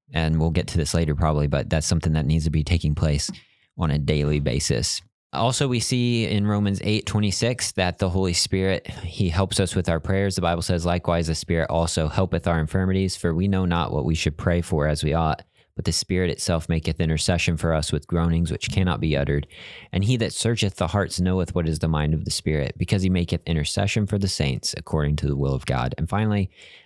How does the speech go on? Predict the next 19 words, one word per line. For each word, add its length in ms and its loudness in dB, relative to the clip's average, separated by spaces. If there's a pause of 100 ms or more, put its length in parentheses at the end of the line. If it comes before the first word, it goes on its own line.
(120)
uh, 180 0
we 100 2
see 200 2
that 160 0
the 80 -2
Holy 180 2
Spirit 420 -2
powers 440 0
believers. 600 -4 (360)
Uh, 220 0 (440)
Acts 300 0
one 200 2
eight, 240 0
one 160 2
of 120 2
the 120 2
great 320 0
verses 440 0
on 320 2